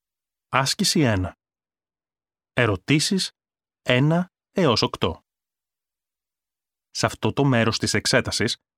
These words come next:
θα ακούσεις μια σειρά από σύντομους διαλόγους ή σύντομες φράσεις, οι οποίες μπορεί να ακουστούν σε χώρες όπου ομιλείται η ελληνική γλώσσα. Για κάθε ερώτηση,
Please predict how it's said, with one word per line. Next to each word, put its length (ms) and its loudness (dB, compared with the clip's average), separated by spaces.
θα 140 -2
ακούσεις 560 -2
μια 220 2
σειρά 500 -2
από 280 -4
σύντομους 440 0
διαλόγους 580 -2
ή 80 -4
σύντομες 500 0
φράσεις, 480 -2
οι 120 -2
οποίες 560 0
μπορεί 420 0
να 160 2
ακουστούν 420 -2
σε 120 -4
χώρες 500 0
όπου 260 0
ομιλείται 600 0
η 100 2
ελληνική 400 0
γλώσσα. 480 -2
Για 320 -2
κάθε 380 0
ερώτηση, 520 0